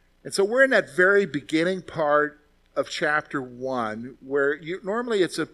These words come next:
an area of prayer, where Paul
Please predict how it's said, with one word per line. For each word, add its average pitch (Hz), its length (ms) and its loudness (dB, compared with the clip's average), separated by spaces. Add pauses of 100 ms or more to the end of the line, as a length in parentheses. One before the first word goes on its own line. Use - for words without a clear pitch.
an 151 140 -10
area 170 340 2
of 143 240 -4
prayer, 143 480 2
where 117 220 -4
Paul 160 600 0